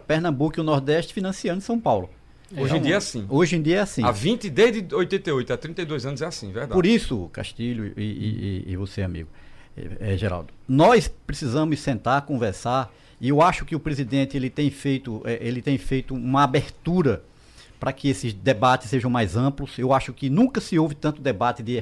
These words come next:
Speaker 1: efetivamente, de reforma tributária como tá tendo agora. O Tesouro colocando de forma transparente, o Tesouro Nacional, é, demonstrando que quer valorizar a, cada estado, cada município,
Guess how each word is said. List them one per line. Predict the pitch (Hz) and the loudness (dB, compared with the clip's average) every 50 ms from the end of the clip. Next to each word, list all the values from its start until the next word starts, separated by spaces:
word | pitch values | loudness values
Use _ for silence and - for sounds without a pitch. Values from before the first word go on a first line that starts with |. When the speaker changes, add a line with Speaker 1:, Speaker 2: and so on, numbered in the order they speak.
| - - - | -4 -8 -10
Speaker 1:
efetivamente, | 135 - - 131 - - 131 117 123 123 - | -8 -6 -6 -6 -4 -2 0 0 0 0 -2
de | 127 | -4
reforma | 110 104 123 113 113 | -4 -2 -2 -4 -4
tributária | 113 - 117 110 107 - 120 107 107 | -4 -6 -8 -8 -6 -4 -2 -2 -2
como | - 131 120 120 | -2 -4 -4 -2
tá | - 107 101 | -4 -4 -4
tendo | 120 117 110 98 | -2 -2 -2 -2
agora. | 85 82 101 113 120 117 - - - - - - - - - | 0 0 0 0 0 -2 -4 -8 -16 -20 -20 -20 -20 -8 -6
O | 175 160 | -6 -4
Tesouro | - - 180 135 110 147 190 180 160 147 | -2 0 0 2 6 6 8 8 6 4
colocando | 147 160 160 151 147 - 156 147 | 4 4 4 4 4 4 2 2
de | 143 | 2
forma | 135 - - 151 147 139 | 0 0 0 0 0 0
transparente, | 143 - - 147 147 - - 131 110 104 123 131 127 - 143 | 0 -2 -2 -2 -2 -2 0 0 0 0 0 -2 -2 -4 -6
o | |
Tesouro | - - 135 117 147 147 151 | -6 -4 -4 -2 -2 0 0
Nacional, | 147 143 - - 143 127 123 127 127 120 98 - - - - - - - - - - - - - | 0 0 0 0 -2 0 2 4 4 2 2 -2 -8 -18 -20 -20 -20 -20 -20 -20 -20 -18 -8 -6
é, | 123 127 127 123 123 110 - - - - - | -2 0 0 0 0 -2 -4 -8 -16 -14 0
demonstrando | - 127 185 185 175 - - - 175 196 185 151 139 | 4 4 6 6 6 4 2 2 4 4 4 2 2
que | - 147 | -2 -4
quer | - 151 147 127 | 0 0 2 4
valorizar | 143 139 139 139 139 131 104 104 131 127 120 98 85 - - _ _ _ - | 4 4 4 4 4 2 0 0 2 2 2 0 -2 -6 -14 _ _ _ -14
a, | 117 120 120 120 120 117 107 104 101 104 101 | -10 -10 -8 -6 -6 -6 -8 -8 -10 -10 -4
cada | - 151 147 131 | -2 0 0 0
estado, | 110 - - 131 135 143 147 147 143 131 127 - | -2 -2 2 4 6 6 6 4 4 0 -2 -4
cada | 139 135 139 | -2 0 2
município, | 139 135 120 107 - - - 139 143 147 143 143 143 139 | 2 2 2 0 -2 -4 -2 0 0 2 2 0 -2 -4